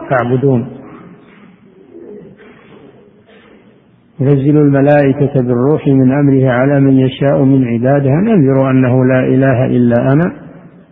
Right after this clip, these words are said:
فاعبدون." هذا الذي جاءت به الرسل، إخلاص العبادة لله وترك عبادة ما سواه. نعم.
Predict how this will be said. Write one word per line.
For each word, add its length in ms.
فاعبدون." 800
هذا 200
الذي 280
جاءت 420
به 180
الرسل، 360
إخلاص 400
العبادة 600
لله 680
وترك 340
عبادة 420
ما 220
سواه. 560
نعم. 280